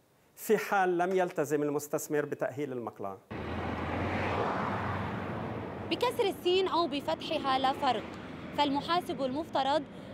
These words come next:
Speaker 2: مستفيد في كثير من الأحيان، أما المحاسب من دون سواه فلسان حاله يقول:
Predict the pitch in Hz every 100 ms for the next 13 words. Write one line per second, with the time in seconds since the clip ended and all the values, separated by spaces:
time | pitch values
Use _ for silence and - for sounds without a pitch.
0 | - 392 - 359 415 381 339 330 294 277
1 | 349 320 269 294 269 233 - 262 240 190
2 | - - - - - 285 311 269 247 240
3 | 302 302 269 247 240 233 311 294 - 247
4 | 254 277 330 320 - - - - - 370
5 | 403 466 440 403 - 359 359 311 311 294
6 | 294 240 202